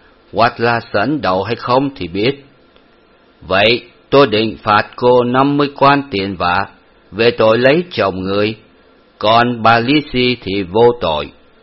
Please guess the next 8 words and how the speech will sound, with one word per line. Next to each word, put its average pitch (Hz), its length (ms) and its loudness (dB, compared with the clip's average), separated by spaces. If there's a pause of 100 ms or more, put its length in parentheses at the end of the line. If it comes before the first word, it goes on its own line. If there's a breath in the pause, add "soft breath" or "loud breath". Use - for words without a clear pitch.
(1200)
Yến 123 240 -2
Hoa 110 260 -2
nghe 104 220 -4 (100)
xử 90 280 -8
lấy 135 180 0
làm 95 200 -2
bất 131 220 -6
bình, 85 220 -6